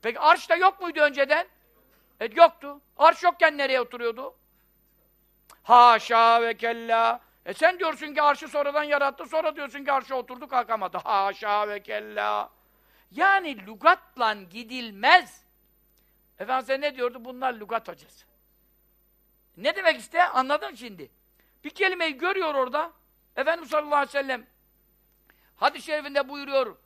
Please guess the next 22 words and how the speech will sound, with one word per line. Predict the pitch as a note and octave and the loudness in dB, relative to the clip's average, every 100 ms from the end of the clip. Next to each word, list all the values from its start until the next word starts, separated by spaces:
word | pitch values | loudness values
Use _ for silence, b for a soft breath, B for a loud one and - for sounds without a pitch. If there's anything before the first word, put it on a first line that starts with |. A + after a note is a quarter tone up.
| _ _ | _ _
İşte | C4+ C4 C#4+ | -16 -6 -4
efendim | B3+ B3+ A#3 | -2 -4 -8
şirkten | - B3+ D4 C4+ | -16 -12 -6 -6
nehyediyor. | C4+ B3+ A#3+ G#3+ A3 F3 _ _ _ | -4 -6 -6 -8 -10 -10 _ _ _
Veyahut | A3+ C4+ C4+ C4 - _ _ _ _ _ _ _ _ _ - | 0 4 4 2 -6 _ _ _ _ _ _ _ _ _ -10
işte | B3 | -6
kabir | C#4 C#4+ C#4+ | -2 -2 -2
ziyaretini | A#3+ C4+ C4 C4+ | 2 2 2 -4
yasakladım. | C4 B3+ C4 B3+ A#3 B3 B3 _ _ | -4 -2 -4 -2 -4 -4 -12 _ _
Şimdi | - C#4 C#4+ | -16 -12 -12
gidin | C4 C#4+ | -12 -12
kabirleri | C4 B3+ B3+ B3+ B3+ | -4 -4 -2 -6 -6
ziyaret | G#3+ B3 B3+ A3+ | 0 0 0 -4
edin. | G3+ A3+ C4 _ _ _ _ _ _ _ _ _ _ _ | -10 -12 -14 _ _ _ _ _ _ _ _ _ _ _
Size | A#3 B3 | -8 0
ölümü | C4+ C4+ C4+ | 0 0 -2
hatırlatır. | A#3+ G#3 F3+ D#3+ C#3+ D3 | 0 0 -2 -16 -20 -20
Bu | |
sefer | G3 D4 D#4+ | -2 4 4
geliyor. | D#4 F4+ E4 E4 - _ _ _ _ _ _ _ _ _ _ _ | 4 2 4 2 0 _ _ _ _ _ _ _ _ _ _ _
Kabir | - A#3 C#4 | -4 -2 -2
ziyaretinde. | A#3+ A#3+ G#3+ G3 F#3 A3+ | -2 0 0 -4 -14 -20